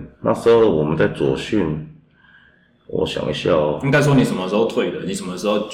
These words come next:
Speaker 2: 退出国家队，然后不再训练？因为我听白哥讲说，当-，当时你退的时候，差一点就是台中市的教练指示你要接，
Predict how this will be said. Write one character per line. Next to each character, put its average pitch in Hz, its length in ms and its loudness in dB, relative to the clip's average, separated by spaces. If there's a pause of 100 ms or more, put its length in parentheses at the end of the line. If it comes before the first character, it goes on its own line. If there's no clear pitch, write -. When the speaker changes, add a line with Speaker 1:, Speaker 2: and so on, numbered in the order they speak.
(200)
Speaker 2:
退 113 160 0
出 104 160 -2
国 92 120 -6
家 95 180 -6
队， 101 160 -2
然 87 120 -4
后 98 80 -4
不 92 100 -10
再 95 280 -2
训 92 400 -10
练？ 90 120 -6 (640)
因 123 80 2
为 143 120 4
我 110 160 4
听 135 180 2
白 117 140 4
哥 123 120 4
讲 104 220 -2
说， 113 220 2 (100)
当-， 127 260 -2
当 131 180 2
时 110 140 -2
你 98 120 0
退 123 180 0
的 107 60 2
时 104 100 -2
候， 104 180 2 (220)
差 120 260 0
一 127 40 2
点 95 200 -2
就 95 120 -2
是 110 80 -2
台 95 120 -4
中 101 220 -2
市 104 220 -6
的 90 180 -6
教 104 160 -2
练 101 140 0
指 85 120 -8
示 95 160 -8
你 90 60 -6
要 85 140 -6
接， 82 280 -12